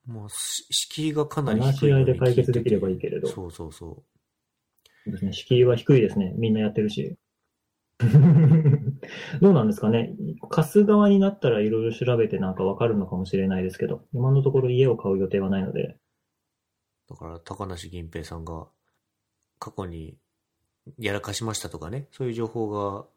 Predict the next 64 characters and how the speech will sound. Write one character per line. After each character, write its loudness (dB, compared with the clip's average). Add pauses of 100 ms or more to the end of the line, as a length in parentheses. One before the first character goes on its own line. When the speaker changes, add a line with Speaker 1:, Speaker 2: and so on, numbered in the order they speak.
(460)
Speaker 1:
ど -8
っ -14
か -8
で -12
取 -12
得 -10
で -8
き -10
る -14
ん -12
だ -14
っ -18
た -16
ら -16 (880)
参 -12
照 -8
す -12
る -10
ん -12
で -14
し -12
ょ -10
う -14
け -16
ど、 -14 (140)
ま -14
あ、 -18
聞 -6
い -10
て -4
る -6
感 -6
じ -8
だ -4
と、 -12 (1200)
も -4
う -4
ち -6
ょ -6
っ -12
と -8
ラ -4
フ -8
に -10
や -8
っ -12
て -10
る -8
ん -12
だ -8
ろ -10
う -14
な -12
っ -14
て -14
い -10
う -10
の -14
は -12
伺 -10
え -10
る -12
の -18
で、 -18